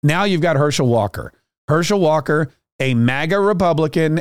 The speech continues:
a Donald Trump Republican, handpicked by Donald Trump, thrust into the spotlight, never held political office, called a dumb jock, called a bully. They made up all these stories about him hitting and beating his wife.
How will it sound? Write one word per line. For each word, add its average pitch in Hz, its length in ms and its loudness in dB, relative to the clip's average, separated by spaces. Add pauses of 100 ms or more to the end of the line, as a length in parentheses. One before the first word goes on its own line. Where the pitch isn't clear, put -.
a 123 160 -2
Donald 131 500 0
Trump 170 280 -2
Republican, 151 540 0
handpicked 160 640 -2
by 170 160 0
Donald 156 380 0
Trump, 135 300 0 (320)
thrust 151 380 0
into 175 160 0
the 185 120 0
spotlight, 147 600 -2 (280)
never 165 600 0 (320)
held 165 240 0
political 170 380 0
office, 151 520 0 (200)
called 147 240 0
a 127 80 0
dumb 165 520 2
jock, 156 540 0 (260)
called 156 240 2
a 165 40 0
bully. 175 500 2
They 151 120 0
made 156 160 0
up - 60 0
all 165 100 0
these 170 160 0
stories 160 380 0
about 156 180 2
him 160 120 0
hitting 165 340 0
and 147 100 0
beating 160 220 2
his 143 160 0
wife. 147 380 0